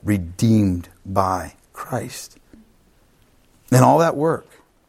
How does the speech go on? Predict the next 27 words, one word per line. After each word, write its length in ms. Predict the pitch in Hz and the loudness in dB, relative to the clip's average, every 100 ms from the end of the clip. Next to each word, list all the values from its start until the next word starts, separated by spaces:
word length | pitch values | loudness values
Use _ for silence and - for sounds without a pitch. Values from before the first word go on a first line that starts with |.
| _ _ _ _ _ _ _ _ | _ _ _ _ _ _ _ _
God 300 | 127 127 - | 2 2 0
promises 600 | - 139 156 156 160 147 | 2 4 4 0 -2 -2
to 120 | - | 2
empower 360 | 139 110 135 147 | 2 4 2 4
by 100 | 139 | 2
the 100 | 127 | 2
Holy 260 | 110 139 135 | 0 0 -2
Spirit, 340 | - 151 113 | 0 2 2
to 120 | - | 2
uphold 540 | 135 - 143 147 123 107 | 0 0 -2 -2 -2 -2
and 100 | 110 | -6
to 80 | 113 | -2
honor 400 | 131 151 143 113 - - - | 2 2 2 -4 -8 -14 -8
and 160 | 123 | -4
to 140 | - 143 | 0 0
exalt, 420 | 120 147 127 - - - _ - | 2 2 2 0 -12 -20 _ -8
because 320 | 123 147 117 | -4 -2 0
that's 300 | 139 147 - | 2 2 0
his 160 | 151 143 | -2 -4
eternal 300 | 127 147 147 | -2 -2 -2
purpose. 360 | 208 190 110 | -4 -4 -4
That's 200 | 123 131 | -4 -4
his 160 | 156 127 | -4 -2
glorious 380 | 123 127 147 - | 0 0 0 2
will. 140 | 196 | 2
In 80 | 139 | 4
fact, 260 | 170 151 | 2 2